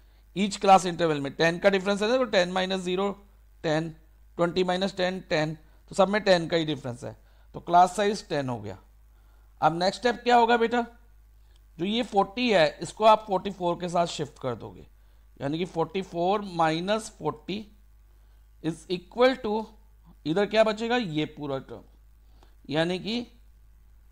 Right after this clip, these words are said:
इसको आप ऐसे लिखना y माइनस फ़िफ़्टीन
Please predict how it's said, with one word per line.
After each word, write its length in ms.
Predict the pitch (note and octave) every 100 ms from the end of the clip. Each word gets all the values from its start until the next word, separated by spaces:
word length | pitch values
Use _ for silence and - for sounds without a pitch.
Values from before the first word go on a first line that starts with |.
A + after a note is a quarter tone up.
| - -
इसको 220 | D3+ D#3 G3+
आप 160 | G3 G3+
ऐसे 260 | D#3+ G3
लिखना 240 | F#3 D#3+ G3+
y 240 | E3 E3+ F3+
माइनस 320 | F#3 F#3+ F#3
फ़िफ़्टीन 440 | G3 F#3+ A#3 A#3+